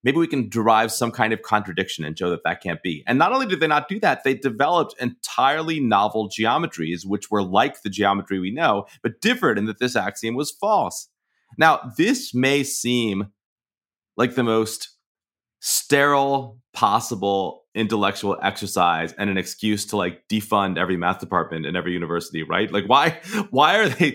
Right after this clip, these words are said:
studying, okay, what would things be like if something that's manifestly true were instead false? But it is the mathematical habit to say not only sort of, like, what is, but what could be.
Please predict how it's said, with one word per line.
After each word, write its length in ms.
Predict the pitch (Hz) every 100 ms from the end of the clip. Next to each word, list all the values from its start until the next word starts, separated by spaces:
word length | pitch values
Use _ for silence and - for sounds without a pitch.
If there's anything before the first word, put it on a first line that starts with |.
| 180
studying, 640 | - - 156 170 151 123 107 - 170 160 -
okay, 260 | 156 139
what 300 | 117 120 143
would 240 | 147 143 -
things 260 | 143 139
be 140 | 123 113
like 300 | 113 117 104
if 100 | 110
something 260 | - 113 101
that's 140 | 101
manifestly 640 | 107 110 117 117 110 110
true 340 | 92 110 107 92
were 180 | 92 95
instead 640 | 98 - 104 104 101 - _ _ _
false? 420 | 98 90 78 - - _ _ 160 -
But 120 | 175
it 100 | 185
is 160 | 220 196
the 100 | 226
mathematical 640 | 196 185 170 160 180 180
habit 600 | 180 104 92 117 170 - _ _ _ _ _ -
to 100 | 156
say 320 | 160 139 139
not 260 | 127 143
only 300 | - 135 131
sort 200 | 123 123
of, 80 | 107
like, 120 | 110
what 300 | 104 123 -
is, 220 | 143 151 117
but 120 | 104
what 220 | 107 -
could 180 | 127 92
be. 340 | 95 76 65